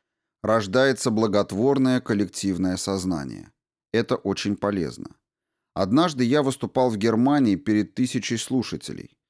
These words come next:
Среди них были четыре молодые матери, которые время от времени кормили грудью своих детей. Малыши пили грудное молоко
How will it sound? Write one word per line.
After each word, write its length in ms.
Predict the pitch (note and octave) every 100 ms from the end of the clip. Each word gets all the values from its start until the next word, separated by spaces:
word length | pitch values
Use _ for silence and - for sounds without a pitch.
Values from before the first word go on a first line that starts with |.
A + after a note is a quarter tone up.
| _ -
Среди 340 | G#2 G#2 F#2+
них 320 | A2 C3 B2+ F2+
были 260 | A2+ B2+
четыре 460 | A2 G2+ F2 A#2 G#2
молодые 500 | G2 G2 F#2+ G2 F2
матери, 540 | A2 C#3+ - E2 - _ _ _ -
которые 460 | G#2+ - E3 E3
время 400 | C#3 C#3 C3+ B2+
от 100 | A2
времени 440 | G#2 B2+ C#3 C3+ B2+
кормили 460 | A2+ G#2+ G#2+ A2+
грудью 560 | G#2+ F#2 G#2+ G#2 G#2 F2
своих 420 | - E2+ F2 F2
детей. 520 | D#2+ E2 - A#1+ A#1+ _ _ _ _ _ -
Малыши 540 | F2+ G2+ G#2+ - B2
пили 300 | F#2 A2 F#2+
грудное 520 | D#2+ F#2 F2 G2+ F#2+
молоко 560 | E2+ F2 E2 - C3 D#3